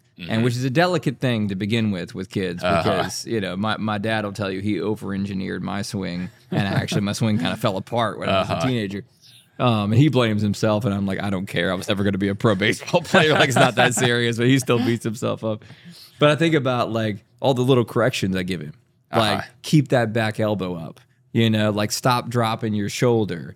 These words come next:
Speaker 2: Right.
Speaker 1: you know, those sorts of things. It's like, I'm just getting him back to the set point
Speaker 2: Mm-hmm.
Speaker 1: of, like, the swing that's as good as he can produce right now.
Speaker 2: Right.
Speaker 1: But I'm not, well, sometimes I do, but when I give him new ideas,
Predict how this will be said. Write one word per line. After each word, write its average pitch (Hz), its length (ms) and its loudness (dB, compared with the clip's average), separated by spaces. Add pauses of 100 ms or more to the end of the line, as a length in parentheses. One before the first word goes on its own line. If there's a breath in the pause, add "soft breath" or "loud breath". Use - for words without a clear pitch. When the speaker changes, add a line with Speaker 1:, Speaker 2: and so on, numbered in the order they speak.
(100)
Speaker 2:
Right. 73 180 -4
Speaker 1:
you 120 140 4
know, 113 160 2
those 120 220 4
sorts 120 220 4
of 107 80 2
things. 120 260 4
It's 110 140 0
like, 107 180 0 (420 soft breath)
I'm 147 260 4
just 156 320 0
getting 135 340 6
him 113 220 4
back 113 480 0
to - 140 4
the 113 120 2
set 131 440 0
point 165 420 2 (160 loud breath)
Speaker 2:
Mm-hmm. 95 160 2
Speaker 1:
of, 123 240 4
like, 113 480 2 (240 soft breath)
the 120 300 4
swing 135 600 0
that's 113 220 -2
as 104 160 -4
good 120 260 2
as 117 260 0
he 123 180 -2
can 107 180 0
produce 110 500 2
right 82 280 -2
now. 73 340 -6
Speaker 2:
Right. 71 280 -4 (360 soft breath)
Speaker 1:
But 123 320 2
I'm 120 320 4
not, 135 400 4 (260)
well, 131 220 4
sometimes 139 380 6
I 95 80 2
do, 92 360 0 (640)
but 131 120 2
when 131 140 4
I 127 60 2
give 123 180 2
him 110 220 4
new 208 220 8
ideas, 98 680 -4